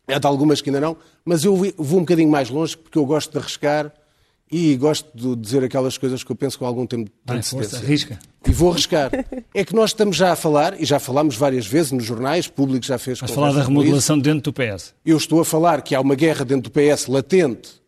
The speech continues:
Speaker 1: exatamente porque há no aparelho tanto Ana Catarina Mendes como Pedro Nuno Santos, mas eu quero dizer uma coisa. Eu acho que António Costa não está muito tranquilo, nem com um nem com o outro.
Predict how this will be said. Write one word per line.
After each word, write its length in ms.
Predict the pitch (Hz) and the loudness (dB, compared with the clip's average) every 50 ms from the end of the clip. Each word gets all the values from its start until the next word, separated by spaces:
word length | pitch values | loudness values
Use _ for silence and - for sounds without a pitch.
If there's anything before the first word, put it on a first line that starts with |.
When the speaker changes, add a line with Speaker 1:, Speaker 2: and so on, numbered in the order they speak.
| _ _ _ | _ _ _
Speaker 1:
exatamente 640 | 135 131 113 156 160 - - 160 151 156 147 123 - | -6 -2 0 0 0 0 0 0 2 2 0 0 -2
porque 280 | 139 131 113 - - - - | -6 -6 -6 -8 -12 -6 -4
há 260 | 143 143 127 107 - - | -2 -2 -2 -4 -6 -6
no 180 | 120 131 147 | -2 0 0
aparelho 580 | 139 143 160 147 151 156 143 131 117 110 98 - _ _ _ _ | 0 0 0 2 2 2 2 0 -2 -8 -10 -12 _ _ _ _
tanto 220 | - 139 135 120 139 | -4 -4 -2 0 0
Ana 120 | 135 135 | 0 0
Catarina 440 | 110 147 123 143 139 143 139 143 143 | 0 0 0 0 0 2 2 2 2
Mendes 420 | 147 143 127 117 101 - - - _ _ _ _ _ _ | 0 0 -2 -4 -8 -10 -14 -16 _ _ _ _ _ _
como 400 | - 160 165 156 139 120 110 104 | 0 2 4 4 2 0 -4 -6
Pedro 240 | - - 143 139 123 | -6 -4 -4 -4 -2
Nuno 160 | 135 143 135 | -4 -4 -4
Santos, 260 | - - 175 180 - - | -4 -4 -4 -4 -2 -2
mas 120 | 214 170 | -2 -2
eu 100 | 208 190 | -2 -2
quero 160 | - 202 180 | -4 -4 -4
dizer 140 | 160 180 185 | -4 -6 -4
uma 120 | 196 208 170 | -4 -4 -4
coisa. 220 | - 143 131 113 - _ _ _ _ _ _ _ | -4 -6 -6 -6 -12 _ _ _ _ _ _ _
Eu 280 | _ 214 226 220 202 196 | _ 0 2 4 4 4
acho 200 | 190 185 185 - | 2 2 -2 -2
que 80 | - 196 | -2 -2
António 300 | 180 175 190 180 175 156 | 0 2 2 2 2 2
Costa 240 | 185 185 - 190 | 0 -2 0 0
não 60 | 196 180 | -2 0
está 160 | 156 185 175 | 0 0 0
muito 180 | 185 180 160 | 0 0 0
tranquilo, 380 | - - 170 160 120 127 135 147 | 0 -2 -2 0 0 0 0 2
nem 120 | 175 185 | 2 0
com 160 | 180 196 202 208 | 0 0 -2 0
um 40 | |
nem 160 | 226 226 214 - | 0 -2 -4 -4
com 80 | 156 | -6
o 60 | 127 | -8
outro. 260 | 107 98 - _ _ | -8 -10 -16 _ _